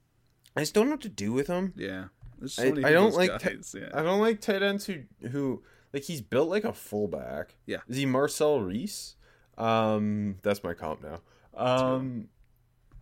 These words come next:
Speaker 1: the drops, the,
Speaker 2: Yeah.
Speaker 1: he's just very, he's so raw in the drops, and it's just like, I'm not betting on him on day two, and if I'm taking him on day three, I just don't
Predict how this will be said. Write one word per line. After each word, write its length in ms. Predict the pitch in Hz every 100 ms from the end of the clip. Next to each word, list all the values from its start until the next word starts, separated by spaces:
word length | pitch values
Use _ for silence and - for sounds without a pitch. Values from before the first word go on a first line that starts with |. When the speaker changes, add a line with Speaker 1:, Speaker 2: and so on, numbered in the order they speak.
| - - - _ _
Speaker 1:
the 200 | 131 165
drops, 880 | 131 139 143 160 180 - - - -
the, 540 | - 151 147 139 127 -
Speaker 2:
Yeah. 60 | -
Speaker 1:
he's 140 | 160
just 160 | 185 202
very, 300 | 139 185 214
he's 260 | 156 175 -
so 240 | 190 240
raw 440 | 175 120 127 131 139
in 80 |
the 100 | 131
drops, 420 | 104 110 117 117 -
and 100 | 110
it's 120 | -
just 200 | 120 143
like, 200 | 131 - - - - - _ _ _ _ _ _ _ -
I'm 140 | 139
not 180 | 156 196
betting 220 | 131 139 135
on 140 | 123
him 140 | 117
on 140 | 113 104
day 180 | 110 107
two, 480 | - 131 120 104
and 140 | 104 110
if 100 | 120
I'm 200 | 127 113
taking 340 | - 147 165
him 60 | 165
on 120 | 135
day 180 | 113 117
three, 560 | - - 110 117 110 85
I 100 | 107
just 180 | 117 -
don't 220 | 127